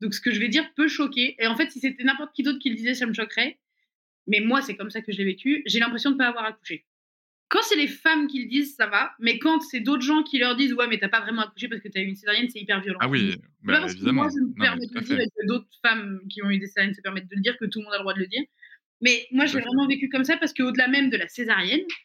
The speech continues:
Speaker 1: je n'ai jamais senti les contractions. Parce qu'ils ont jamais réussi à me déclencher, ils ont tout essayé,
Speaker 2: Mm.
Speaker 1: euh, ça a été un échec, euh, cuisant. S'il y a eu un moment où je me suis réveillée dans la nuit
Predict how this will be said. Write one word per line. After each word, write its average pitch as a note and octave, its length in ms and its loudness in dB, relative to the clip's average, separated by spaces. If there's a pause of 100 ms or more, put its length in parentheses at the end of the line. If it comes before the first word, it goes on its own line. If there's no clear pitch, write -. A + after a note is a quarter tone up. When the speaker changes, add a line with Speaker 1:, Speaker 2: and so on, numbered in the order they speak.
(280)
Speaker 1:
je A3 100 0
n'ai B3 120 2
jamais C#4 260 4
senti C#4+ 300 -2
les C#4 100 0
contractions. A3+ 540 -14 (500)
Parce A#3+ 140 0
qu'ils B3+ 240 2
ont - 20 2
jamais C#4 240 4
réussi B3+ 300 -2
à A#3 40 0
me A3 60 2
déclencher, B3 600 2
ils F3+ 120 -4
ont E3 40 -12
tout A#3+ 200 -8
essayé, A#3 680 0
Speaker 2:
Mm. F#3 40 -4
Speaker 1:
euh, F3 220 -10
ça D#3+ 120 -10
a - 20 -4
été E3+ 180 -4
un E3 100 0
échec, F3 380 0
euh, D#3 300 -4
cuisant. G#3 460 -2 (300)
S'il E4+ 220 2
y - 20 6
a C4+ 80 4
eu C4+ 60 -2
un C4+ 80 0
moment D4 420 4
où B3 120 -6
je A3+ 60 -10
me A3+ 60 -4
suis A#3 200 -8
réveillée C4 340 2
dans A3+ 140 -2
la G#3 180 2
nuit B3 380 0